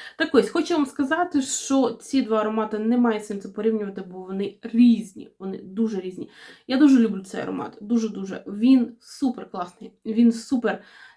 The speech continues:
цікавий, він, він, він мені дуже подобається. Єдине, що в ньому мені не подобається, на мені він дуже нестійкий, дуже. І це, і це м-, це мене дратує, ви не маєте навіть, <laughs> ви не знаєте навіть як.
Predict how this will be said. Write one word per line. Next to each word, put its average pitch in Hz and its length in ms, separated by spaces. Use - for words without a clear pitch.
цікавий, 185 460
він, 233 260
він, 247 360
він 269 260
мені 269 180
дуже 226 300
подобається. 185 580
Єдине, 226 580
що 202 160
в 190 80
ньому 196 220
мені 196 260
не 214 160
подобається, 185 600
на 220 280
мені 233 320
він 202 200
дуже 190 320
нестійкий, - 600
дуже. 196 580
І 226 100
це, 226 520
і 208 40
це 208 200
м-, 220 300
це 226 140
мене 220 220
дратує, 208 500
ви 185 200
не 190 140
маєте 208 460
навіть, 190 480
<laughs> - 800
ви 277 160
не 302 180
знаєте 240 480
навіть 226 400
як. 190 320